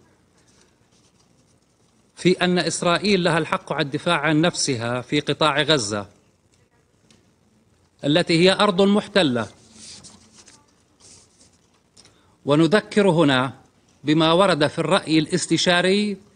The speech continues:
لمحكمة العدل الدولية في قضية الجدار العازل للعام ألفين وأربعة،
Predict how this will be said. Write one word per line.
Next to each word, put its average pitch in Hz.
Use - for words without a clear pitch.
لمحكمة 190
العدل 180
الدولية 160
في 160
قضية 180
الجدار 160
العازل 175
للعام 175
ألفين 175
وأربعة، 123